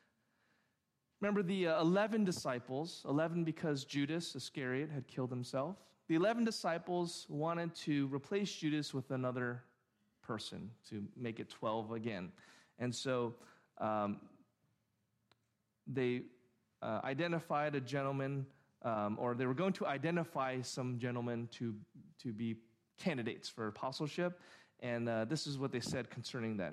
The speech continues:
So we'll start in verse twenty-one, actually, Acts twenty, uh, one twenty-one. "So one of the men who have accompanied us during all the time that the Lord Jesus went in and out among us, beginning from the baptism of John until the day when he was taken up from us,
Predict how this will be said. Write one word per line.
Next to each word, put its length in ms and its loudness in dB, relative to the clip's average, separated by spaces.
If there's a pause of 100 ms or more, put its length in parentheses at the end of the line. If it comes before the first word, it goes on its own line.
(120)
So 80 -6
we'll 60 0
start 200 -2
in 60 0
verse 160 -4
twenty-one, 440 -4
actually, 340 -6
Acts 200 -6
twenty, 400 -8
uh, 220 -4 (120)
one 220 0
twenty-one. 480 -6 (300)
"So 160 2
one 140 4
of 100 2
the 60 2
men 260 4
who 400 4
have 160 0
accompanied 480 0
us 180 0
during 320 0
all 220 2
the 80 -2
time 520 -2 (340)
that 120 0
the 60 0
Lord 260 2
Jesus 420 0
went 180 0
in 260 0
and 140 0
out 200 2
among 340 0
us, 260 -4 (280)
beginning 480 4
from 300 0
the 60 2
baptism 640 0
of 120 0
John 400 0
until 240 -2
the 80 2
day 260 0
when 120 2
he 100 4
was 100 -6
taken 300 -2
up 180 -2
from 160 -2
us, 220 0